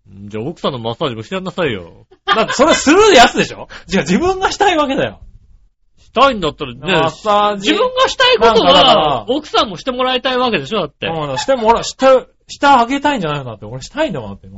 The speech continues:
Speaker 2: されたいの？
Speaker 1: 自分がしたいってことは、
Speaker 2: されたいの、されたいの。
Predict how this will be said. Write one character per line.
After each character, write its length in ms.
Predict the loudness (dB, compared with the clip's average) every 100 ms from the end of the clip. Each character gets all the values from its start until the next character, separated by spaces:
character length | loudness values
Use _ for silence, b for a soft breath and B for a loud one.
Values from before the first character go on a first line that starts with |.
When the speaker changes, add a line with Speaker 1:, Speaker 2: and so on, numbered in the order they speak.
| -20 -10
Speaker 2:
さ 180 | -4
れ 60 | 0
た 140 | 2
い 20 | 2
の？ 0 |
Speaker 1:
自 0 |
分 60 |
が 60 | 2
し 80 | 2
た 160 | 0
い 60 | 0
っ 20 |
て 100 | -2
こ 100 | -4
と 100 | -4
は、 480 | -2 0 -2 -4 -4
Speaker 2:
さ 100 | -2
れ 80 | 0
た 100 | 0
い 20 |
の、 60 | -4
さ 140 | -6
れ 60 | -4
た 120 | -4
い 60 |
の。 100 | -4